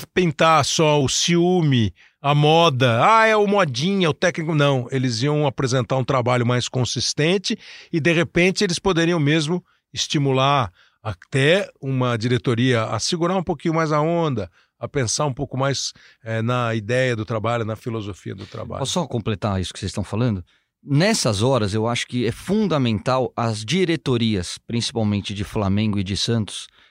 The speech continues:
Speaker 2: que sabem que por conta desse sucesso que as equipes estão fazendo, é,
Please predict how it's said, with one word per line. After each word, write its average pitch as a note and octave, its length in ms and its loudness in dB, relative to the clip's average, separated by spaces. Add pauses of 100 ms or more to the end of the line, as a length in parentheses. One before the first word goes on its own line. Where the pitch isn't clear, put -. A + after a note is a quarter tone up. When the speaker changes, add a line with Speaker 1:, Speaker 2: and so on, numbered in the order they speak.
(160)
Speaker 2:
que F#2+ 100 -4
sabem A#2+ 420 2
que G#2+ 140 -6
por A2+ 140 -4
conta A#2+ 280 -2
desse A#2 260 -2
sucesso - 540 -2
que - 80 -4
as G2 120 0
equipes A2+ 300 -4
estão G#2+ 180 -2
fazendo, G2+ 520 -2 (480)
é, F#2+ 640 0